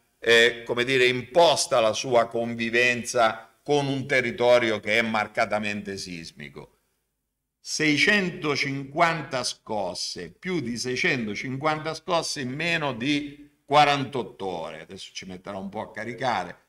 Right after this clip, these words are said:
Più di seicentocinquanta scosse in meno di quarantotto ore, dove mediamente praticamente li-, la magnitudo di queste scosse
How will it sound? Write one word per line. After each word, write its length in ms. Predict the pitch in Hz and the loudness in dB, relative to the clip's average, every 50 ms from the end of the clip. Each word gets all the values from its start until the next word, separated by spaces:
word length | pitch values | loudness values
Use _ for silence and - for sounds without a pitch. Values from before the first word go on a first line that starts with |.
| _ _ _ _ _ _ _ _ | _ _ _ _ _ _ _ _
Più 220 | - 208 226 214 | -6 -2 -2 -2
di 160 | 180 139 139 | 0 -2 -4
seicentocinquanta 1160 | 135 147 156 147 139 185 180 170 143 123 120 117 - 147 147 147 147 190 175 160 147 135 143 143 | -4 -2 -4 -2 2 2 2 2 0 -2 -6 -6 -8 -8 -8 -4 2 2 2 2 2 0 -2 -4
scosse 420 | - - - 175 160 147 - 131 | -2 2 4 4 4 4 2 -4
in 60 | 127 127 | -4 -2
meno 260 | 151 175 165 151 135 | 0 0 2 0 0
di 100 | 131 131 123 | -2 -2 2
quarantotto 600 | 135 135 135 131 117 117 123 123 - - - 113 | 4 4 4 4 0 -2 -6 -6 -6 -2 2 4
ore, 360 | 107 98 95 87 80 - _ _ _ _ _ _ | 4 4 4 2 0 -6 _ _ _ _ _ _
dove 320 | _ - 170 196 190 180 170 | _ 0 2 4 6 6 4
mediamente 720 | 165 170 170 170 185 175 180 185 185 175 160 139 131 135 | 4 2 0 2 2 2 4 2 0 0 0 0 -2 0
praticamente 640 | 123 127 131 139 139 143 139 135 120 110 104 110 110 | 2 2 2 2 4 2 2 2 0 -2 -4 -6 -6
li-, 240 | 110 117 120 117 | -4 -4 -6 -6
la 420 | 117 120 117 117 113 113 107 104 104 107 | -4 -2 0 2 4 4 4 4 2 2
magnitudo 920 | 120 127 135 135 135 135 135 160 165 165 156 127 117 123 120 113 110 107 104 - | 0 -2 -2 -2 -6 -6 -4 -2 -2 -2 -2 0 2 4 6 6 6 4 2 -2
di 140 | 110 107 | -10 -6
queste 380 | 104 127 127 127 - - 123 117 | -2 0 0 0 0 -4 -6 -6
scosse 840 | - - - 139 143 131 120 113 - - - 98 95 90 80 - _ | -6 -2 2 4 6 6 4 4 0 -4 -4 -4 -4 -4 -6 -8 _